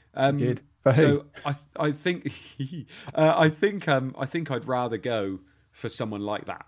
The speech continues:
Speaker 1: personally with a fixture. Even Bowen, like, he's got fixtures coming up that are nice. I think that's good. Um,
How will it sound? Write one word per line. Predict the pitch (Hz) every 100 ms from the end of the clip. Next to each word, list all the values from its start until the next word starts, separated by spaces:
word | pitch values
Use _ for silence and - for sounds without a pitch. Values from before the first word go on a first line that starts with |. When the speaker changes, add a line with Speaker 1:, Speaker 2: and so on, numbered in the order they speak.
| _
Speaker 1:
personally | 117 104 -
with | 95 95
a |
fixture. | - 98 -
Even | 185 165
Bowen, | 156 113 107 95
like, | 95 101 - _ _
he's | 135
got | - 147
fixtures | - - - 110
coming | 107 107
up | -
that | 101
are |
nice. | 101 107 107 - -
I |
think | 104 113
that's | 107 101
good. | 110 107 - - _ _ _ -
Um, | 123 123